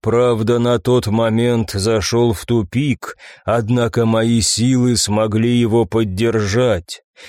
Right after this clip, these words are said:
Сейчас же, теоретически, он может вернуться на полноценный путь волхва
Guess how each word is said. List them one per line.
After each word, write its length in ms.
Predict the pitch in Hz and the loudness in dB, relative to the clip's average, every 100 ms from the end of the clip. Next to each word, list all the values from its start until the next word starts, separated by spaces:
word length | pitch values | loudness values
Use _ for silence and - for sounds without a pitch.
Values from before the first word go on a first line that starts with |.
| - | -10
Сейчас 720 | - - 120 104 123 135 123 98 | -4 -2 -2 0 0 2 2 0
же, 260 | 87 101 | 0 -2
теоретически, 1300 | 90 117 113 117 117 107 127 113 123 107 - 120 120 127 | 0 0 0 2 0 0 -2 0 0 -2 -2 0 0 0
он 240 | 131 123 | 0 2
может 480 | 120 127 123 107 107 | 2 2 2 0 0
вернуться 800 | 104 117 120 123 135 113 - 120 | 0 2 2 2 0 0 0 0
на 160 | 120 | 0
полноценный 1000 | 110 120 117 120 120 - 120 123 120 117 | 0 2 2 2 0 0 2 2 2 0
путь 360 | 98 123 127 - | 0 0 0 0
волхва 920 | 98 117 113 - 110 104 123 127 | 0 0 0 -2 -2 2 2 2